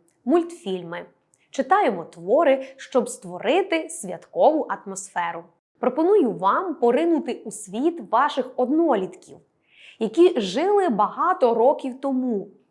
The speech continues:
аби побачити, яким було їхнє Різдво,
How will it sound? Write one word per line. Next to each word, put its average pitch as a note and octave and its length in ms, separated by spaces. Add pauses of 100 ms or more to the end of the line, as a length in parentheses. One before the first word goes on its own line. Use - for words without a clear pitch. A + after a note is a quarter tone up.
(380)
аби A3 220
побачити, A#3+ 840 (180)
яким F4 340
було E4 180
їхнє D4 540
Різдво, F#3+ 580